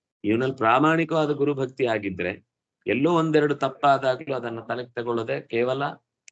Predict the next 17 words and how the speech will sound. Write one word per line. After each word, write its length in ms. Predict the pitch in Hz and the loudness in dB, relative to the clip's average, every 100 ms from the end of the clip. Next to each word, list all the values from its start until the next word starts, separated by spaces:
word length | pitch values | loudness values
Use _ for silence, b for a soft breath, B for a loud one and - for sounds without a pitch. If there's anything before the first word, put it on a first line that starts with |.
| _ 101 | _ -4
"ನನಗೆ 280 | 113 131 | 0 0
ಸಿಕ್ಕಿದ 400 | 131 127 - 143 | 0 -2 -4 0
ವಿದ್ಯೆಗಾಗಿ 800 | 139 127 123 147 160 151 143 139 | 2 0 0 4 4 4 4 2
ಅವರಲ್ಲಿ 380 | 135 135 131 127 | 0 0 -4 -4
ನಾನು 300 | 123 117 113 104 - | -2 -2 -2 -6 -2
ಗುರುತ್ವವನ್ನ 600 | 117 143 139 123 117 117 101 95 _ _ _ 113 | 0 0 0 -2 0 -2 -4 -8 _ _ _ 0
ಭಾವಿಸ್ತೇನೆ" 560 | 120 143 135 127 117 | 2 0 -2 -4 -2
ಅಂತ 160 | 113 117 | -4 -6
ಭಗವಂತನ 680 | 113 98 123 135 131 131 120 | -8 -6 -4 -4 -4 -4 -4
ಕಾರು-, 400 | 120 104 110 104 | -4 -4 -4 -4
ಕಾರುಣ್ಯ 500 | 110 107 120 131 120 | -6 -4 -4 -4 -4
ಅಂತ 180 | 113 110 | -4 -2
ಯೋಚನೆ 300 | 107 117 110 | -2 -2 -2
ಮಾಡಿ 260 | 107 104 | 0 0
ಅದನ್ನ, 240 | 95 95 95 - _ _ _ _ _ _ _ _ - | 0 0 -4 -8 _ _ _ _ _ _ _ _ -14
ಆ, 60 | - - _ - | -14 -16 _ 0
ಮುಂದುವರೆದ್ರೆ 640 | 131 175 156 110 92 98 | 4 6 4 2 -2 -4